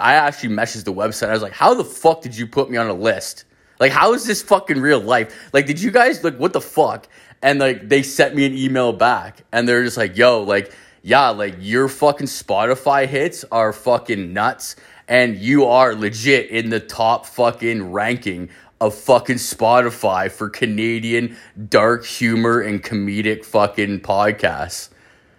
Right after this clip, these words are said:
I was like, "Holy shit, I fucking did it.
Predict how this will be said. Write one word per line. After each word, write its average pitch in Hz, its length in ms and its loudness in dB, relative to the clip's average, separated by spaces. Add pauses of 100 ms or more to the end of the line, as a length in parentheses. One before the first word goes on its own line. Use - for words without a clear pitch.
(320)
I 143 100 6
was 151 80 6
like, 160 100 4
"Holy 185 340 2
shit, - 540 4 (560)
I - 40 -6
fucking 170 440 0
did 202 180 6
it. - 400 -8